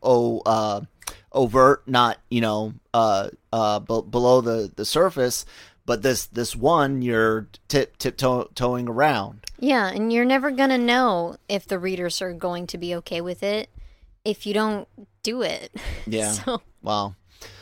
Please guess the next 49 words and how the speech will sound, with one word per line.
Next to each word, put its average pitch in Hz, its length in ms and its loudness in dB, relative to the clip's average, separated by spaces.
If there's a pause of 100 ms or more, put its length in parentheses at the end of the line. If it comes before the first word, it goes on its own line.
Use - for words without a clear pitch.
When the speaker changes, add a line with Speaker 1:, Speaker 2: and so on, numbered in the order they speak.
(200)
Speaker 1:
Well, 156 300 8
we'll 160 180 4
see. 147 260 -2
Speaker 2:
Yeah. 208 120 2
Speaker 1:
see. 139 180 4
Hopefully, 165 520 4
hopefully 160 380 4
it 147 80 4
does 135 440 2
tur-, 127 240 0
turn 131 220 -2
out 127 140 0
to 107 80 -14
be 127 80 2
a 123 40 0
good 120 220 -2
sh-, - 220 -2
show. 127 260 4
But 104 120 0
like 117 140 2
I 120 40 -4
said, 123 440 2
it, 120 220 0
and 131 180 2
it, - 140 -4
it's 123 320 -2
not 139 160 6
a 127 100 2
t-, - 140 -20 (840)
crap 151 300 4
on 120 120 -2
the 113 60 -8
char-, 147 400 0
character. 147 540 0
It's - 140 -10
just 110 340 -6 (500)
I 104 160 2
didn't 107 280 -4
care 117 200 -2
for 127 360 0
the 120 180 -6
c-, 131 140 -10
comics. 120 680 -2 (200)
Fa-, 135 260 0
fangirl, 123 720 2 (220)
okay, 139 380 0
it's 147 160 -2 (200)
cute, 123 420 0
but 104 300 -2